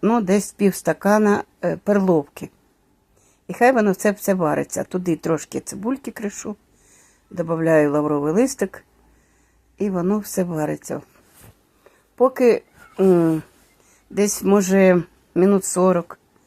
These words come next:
пройде або півчаса. Це треба взяти ложкою, достати одну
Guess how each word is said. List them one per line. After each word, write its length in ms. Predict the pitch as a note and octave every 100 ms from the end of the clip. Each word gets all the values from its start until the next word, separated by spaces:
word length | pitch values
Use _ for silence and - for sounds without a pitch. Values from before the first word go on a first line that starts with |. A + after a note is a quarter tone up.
| _ _
пройде 480 | - E3 E3 D3+ D#3 -
або 240 | - D#3+ D#3+
півчаса. 640 | D#3 D#3 - - D#3 E3+ - _ _ - -
Це 120 | A3+
треба 260 | A#3+ G#3 G#3
взяти 280 | G#3 G3
ложкою, 400 | F#3 F#3 - F3+
достати 600 | F3 - F#3 F3 E3+ E3 -
одну 540 | E3+ E3+ F3+ D#3+